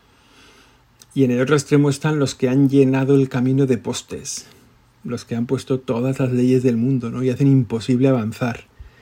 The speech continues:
¿no? Porque a cada paso tienes que hacer una decisión del siguiente poste y... Bueno, dos tentaciones a las que hemos sucumbido a lo largo de la historia. Nosotros ahora estamos en un tiempo relativista,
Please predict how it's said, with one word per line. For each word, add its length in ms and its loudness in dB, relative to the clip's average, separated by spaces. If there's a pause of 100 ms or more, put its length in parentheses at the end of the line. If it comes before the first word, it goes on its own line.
(360)
¿no? 100 -6
Porque 240 -6
a 80 -8
cada 340 -2
paso 380 0
tienes 300 0
que 160 -2
hacer 260 -2
una 160 4
decisión 640 -2
del 160 0
siguiente 400 -2
poste 500 -6
y... 160 -8 (1400)
Bueno, 260 -4 (120)
dos 280 0
tentaciones 800 -4 (600)
a 80 -8
las 180 -6
que 160 -2
hemos 240 0
sucumbido 720 -2
a 80 -8
lo 80 -6
largo 220 -6
de 60 0
la 80 -4
historia. 460 -12 (720)
Nosotros 360 -2
ahora 220 0
estamos 360 -4
en 100 -4
un 140 -4
tiempo 320 -6
relativista, 840 -6